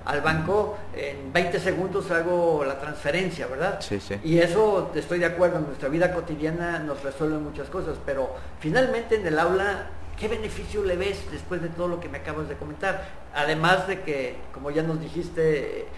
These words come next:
Speaker 1: podemos acceder a, a una gran cantidad de libros. ¿Qué más hay? ¿Hay qué conocimientos o qué habilidades, qué destrezas?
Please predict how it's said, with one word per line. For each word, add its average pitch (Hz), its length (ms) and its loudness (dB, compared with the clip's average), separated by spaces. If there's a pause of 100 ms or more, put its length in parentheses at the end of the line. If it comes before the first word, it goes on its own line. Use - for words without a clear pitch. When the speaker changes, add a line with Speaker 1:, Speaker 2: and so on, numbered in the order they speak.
(160)
Speaker 1:
podemos 170 340 2
acceder 160 520 2
a, 123 240 -2 (360)
a - 120 -6
una 180 260 0
gran 175 220 2
cantidad 147 680 -4 (420)
de 135 100 -2
libros. 120 340 -6 (1000)
¿Qué 196 140 -4
más 185 240 -2
hay? 165 200 -2 (120)
¿Hay 165 840 -2 (240)
qué 202 140 -2
conocimientos 175 800 -4
o 135 80 -8 (100)
qué 180 400 0
habilidades, 147 720 -2
qué 170 80 -2
destrezas? 160 640 -4